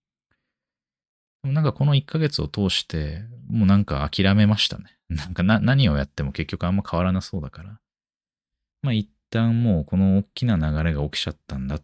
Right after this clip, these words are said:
ていうことで受け入れようと。うん。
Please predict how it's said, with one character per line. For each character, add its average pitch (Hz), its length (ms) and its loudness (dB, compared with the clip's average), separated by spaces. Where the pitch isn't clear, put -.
て - 80 -10
い 69 60 -8
う 67 40 -12
こ - 120 -18
と 78 140 -10
で 55 280 -18
受 71 200 -10
け - 20 -4
入 69 120 -6
れ 71 80 -6
よ 73 180 -6
う - 40 -20
と。 - 100 -20
う 73 40 -10
ん。 71 40 -6